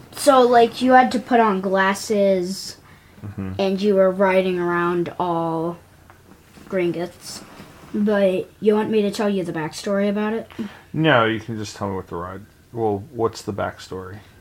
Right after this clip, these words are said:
Speaker 1: So, in Harry Potter,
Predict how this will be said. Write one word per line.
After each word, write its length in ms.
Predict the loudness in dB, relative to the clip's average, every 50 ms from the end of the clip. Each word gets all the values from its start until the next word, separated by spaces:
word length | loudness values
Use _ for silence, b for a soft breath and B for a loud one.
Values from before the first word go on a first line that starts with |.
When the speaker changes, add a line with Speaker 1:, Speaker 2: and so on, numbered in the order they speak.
| -20 -20 _
Speaker 1:
So, 680 | -12 -8 -2 0 2 2 4 4 4 4 4 4 2 -2 -2
in 440 | -2 -2 -2 -2 -2 -4 -4 -6 -8
Harry 380 | -8 -4 0 2 2 2 0
Potter, 680 | -2 -4 -2 0 0 0 0 0 -2 -2 -4 -4 -6